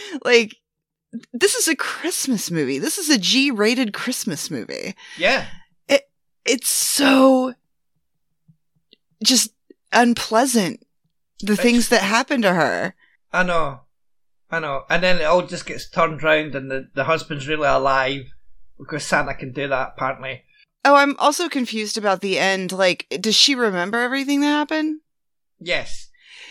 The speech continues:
Speaker 1: Can you imagine, like, even just remembering that feeling of thinking your entire family is dead?
Speaker 2: I know.
Speaker 1: Like
Speaker 2: It's, it's horrible. That's what I'm saying. It's,
Speaker 1: <sighs>
Speaker 2: it's not really a happy ending.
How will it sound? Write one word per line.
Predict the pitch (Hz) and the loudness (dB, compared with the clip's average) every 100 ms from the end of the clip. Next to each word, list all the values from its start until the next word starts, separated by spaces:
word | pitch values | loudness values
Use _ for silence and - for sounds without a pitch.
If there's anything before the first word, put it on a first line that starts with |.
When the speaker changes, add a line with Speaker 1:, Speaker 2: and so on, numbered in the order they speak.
| - - | -8 4
Speaker 1:
Can | 277 | 6
you | 311 370 | 6 6
imagine, | 247 180 185 220 233 | 4 4 4 2 -2
like, | 202 190 - | 0 -2 -2
even | 214 233 226 | -2 0 -2
just | 202 - 170 | -4 -6 -4
remembering | 175 160 147 147 165 165 | -2 -2 -4 -2 -2 0
that | 170 160 | -2 -2
feeling | - 185 185 190 196 - | -4 -2 0 -2 -4 -6
of | 180 | -6
thinking | 185 175 196 190 190 202 - _ _ _ _ - | -6 -6 -4 -6 -6 -10 -14 _ _ _ _ 2
your | 190 | 4
entire | 196 196 196 185 | 4 2 2 2
family | 208 196 196 | 0 -2 -2
is | 196 202 | -4 -4
dead? | 208 196 202 214 - _ - | 0 2 2 -2 -10 _ -6
Speaker 2:
I | 208 | -4
know. | 226 180 | -2 4
Speaker 1:
Like | 202 180 - | 4 4 -2
Speaker 2:
It's, | - - 226 | -10 -10 -12
it's | 220 - 190 | -12 -12 -8
horrible. | 233 277 508 523 302 170 | -2 0 0 -2 -4 -2
That's | 277 - | -2 -4
what | 233 | -6
I'm | 196 | -6
saying. | 190 294 415 214 | -4 -4 -2 -6
It's, | 190 196 - - 175 - | -8 -10 -12 -10 -10 -8
Speaker 1:
<sighs> | - - | -12 -10
Speaker 2:
it's | 240 233 | -10 -8
not | 285 392 392 | -2 -2 0
really | 349 262 | -2 2
a | 202 | 2
happy | 190 185 180 202 185 | 2 -2 -2 -4 0
ending. | 262 381 330 196 - | -2 -2 -4 -4 -8